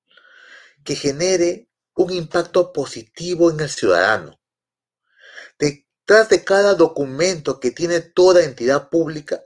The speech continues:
hay una persona. No es un papel, no es un expediente, no es un trámite. Es una persona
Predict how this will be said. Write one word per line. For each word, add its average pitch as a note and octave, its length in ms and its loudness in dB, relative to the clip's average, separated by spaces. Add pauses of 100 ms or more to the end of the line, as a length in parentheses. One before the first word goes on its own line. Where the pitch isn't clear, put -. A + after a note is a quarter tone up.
hay E3 160 4
una F3 260 0
persona. F#2+ 640 -4 (1300)
No B2 200 -4
es D3+ 140 -4
un D#3+ 120 -4
papel, B2 540 -2 (460)
no B2+ 80 -10
es B2+ 100 -12
un B2+ 140 -12
expediente, G2+ 720 -10 (260)
no C#3+ 100 -2
es D3+ 140 -2
un C3+ 140 -8
trámite. B2 640 -2 (1700)
Es E3 160 -2
una D3+ 200 0
persona B2+ 640 -2